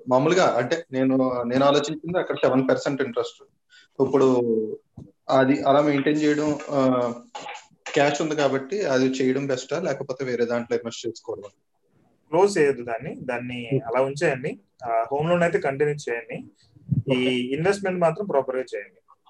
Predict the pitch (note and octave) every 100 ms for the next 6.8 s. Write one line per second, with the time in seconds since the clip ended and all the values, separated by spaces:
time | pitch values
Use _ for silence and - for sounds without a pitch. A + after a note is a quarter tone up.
0 | C3+ C3 C#3 C3+ D3 C3+ C3 C#3+ - D3
1 | C#3+ D3+ F3 C#3 C3+ C3 B2+ C#3 C3+ C3+
2 | C3+ C3 C3 - B2+ D3+ C#3+ C3 - A#2+
3 | B2 - B2 A#2+ A#2 A#2 A#2 D#3+ C3 C#3
4 | C#3+ B2+ B2+ - G3 D3 B2+ _ C3 D3
5 | C#3+ C#3+ E3+ D3+ A#2 A2+ - F#2 - _
6 | - - - - _ D3 -